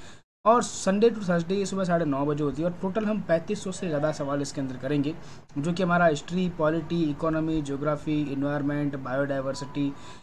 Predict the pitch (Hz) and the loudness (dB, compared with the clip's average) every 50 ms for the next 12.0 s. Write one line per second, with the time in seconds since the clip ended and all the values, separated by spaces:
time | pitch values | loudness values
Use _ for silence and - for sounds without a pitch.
0 | - - 165 180 175 170 202 202 202 202 196 175 175 180 175 160 156 160 156 165 | -6 -2 0 2 4 4 4 4 6 4 4 4 4 2 0 2 2 2 2 0
1 | 156 - 165 160 156 - 160 185 208 208 175 139 135 139 143 160 180 180 170 - | 0 0 -2 -2 -2 0 4 6 6 6 6 6 4 4 4 4 4 4 2 -2
2 | 165 143 151 156 160 160 160 151 151 156 147 139 139 139 135 127 127 - 123 107 | -2 0 0 0 2 0 0 0 0 -2 -4 -2 -2 -2 -2 -2 -4 -8 -8 -8
3 | 95 - - 160 - - 196 180 170 170 - 165 160 156 143 143 147 135 127 - | -6 -4 -6 -6 -4 -4 -4 -2 -2 -2 -2 -2 -2 -2 -2 -4 -4 -6 -6 -6
4 | 143 131 131 139 139 135 135 139 170 214 214 - - - - - - - 185 175 | -4 -2 0 0 0 0 0 0 0 0 -2 -4 -10 -14 -16 -16 -6 -4 -4 -2
5 | - - 190 190 190 - 247 233 - 220 202 175 202 196 170 160 160 165 156 151 | 2 2 2 2 2 0 -2 -2 0 -2 -2 -2 0 4 4 6 8 8 6 6
6 | 151 143 - 147 139 139 139 143 135 135 131 131 143 135 131 127 123 131 131 127 | 4 0 -2 -2 -2 0 0 0 -2 -2 -2 -4 -4 -4 -6 -6 -6 -4 -4 -2
7 | 123 127 131 139 147 147 143 156 143 143 175 190 175 156 156 156 165 160 143 139 | -2 -2 -2 -2 -4 -4 -2 -2 -2 0 0 0 2 2 2 4 4 2 2 0
8 | - 156 170 165 165 147 139 135 139 156 170 170 160 156 - 147 147 151 156 156 | -2 -4 -4 -2 -2 -2 -2 -2 0 0 0 0 0 -4 -6 -6 -6 -4 -4 -4
9 | 151 147 160 147 147 151 143 143 139 - - - 160 151 202 247 - - - - | -4 -4 -4 -6 -4 -4 -2 -2 -4 -4 -6 -6 -2 0 2 2 2 0 -4 -10
10 | - - - - - 214 247 226 226 226 - 302 - - 220 190 180 208 190 196 | -14 -14 -14 -4 -2 0 2 4 4 4 2 0 0 0 0 0 0 0 -2 0
11 | 196 196 175 - - - - - - - - 156 147 147 180 190 180 - - 196 | -2 -2 -4 -6 -10 -12 -14 -14 -8 -4 -4 -2 -2 0 0 0 0 0 0 0